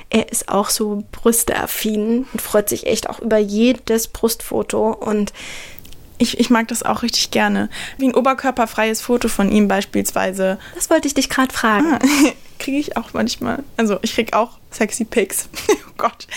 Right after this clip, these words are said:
Speaker 2: Äh, aber wie das, äh, teilweise irgendwie so sexmäßig sein kann, ich aber mich manchmal auch einfach nur so drüber freue und dann in meinem Kopf so, du weißt, wo wir eben drüber gesprochen haben,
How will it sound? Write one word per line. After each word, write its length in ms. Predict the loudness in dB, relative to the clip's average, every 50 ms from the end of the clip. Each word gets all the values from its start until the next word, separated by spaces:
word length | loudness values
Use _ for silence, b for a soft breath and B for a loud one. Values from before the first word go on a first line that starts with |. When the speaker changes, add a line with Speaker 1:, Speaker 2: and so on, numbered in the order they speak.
| B B B B B B B
Speaker 2:
Äh, 180 | 2 2 2 4 4
aber 260 | 4 4 4 4 2
wie 80 | 0 2
das, 320 | 4 2 2 2 -2 -4 -4 0
äh, 400 | 2 4 4 4 4 2 0 -4
teilweise 480 | -2 0 2 2 4 4 2 2 0 0
irgendwie 540 | 2 2 2 0 0 0 2 2 4 2 2 0 -2 B B B B B B B B B -20 -12 -8
so 520 | -4 0 0 2 2 2 2 0 0 -4 -6 -12 -14
sexmäßig 800 | -10 -2 0 0 0 0 0 2 4 4 4 2 0 -2 0
sein 240 | 0 2 2 2 2
kann, 260 | 0 0 0 0 0 0
ich 160 | -2 -2 -2 0
aber 140 | 0 0
mich 180 | 0 -2 0 0
manchmal 280 | 0 0 0 0 -4 -4
auch 40 | -4
einfach 200 | -4 0 2 4
nur 160 | 4 4 4
so 260 | 4 4 4 2 2
drüber 300 | 0 0 0 2 2 2
freue 360 | 0 0 0 2 2 4 4 2
und 60 | 4
dann 120 | 4 4 4
in 80 | 4 4
meinem 200 | 4 2 2 2
Kopf 260 | 0 -2 -2 -2 -4
so, 160 | 0 0 2
du 100 | 2 2
weißt, 320 | 2 0 0 0 -2 0 0
wo 140 | 2 4
wir 180 | 4 4 2 2
eben 200 | 2 2 2 2
drüber 200 | 2 2 2 2
gesprochen 420 | 2 0 -4 -6 -4 -2 0 0 2
haben, 240 | 2 0 -2 -4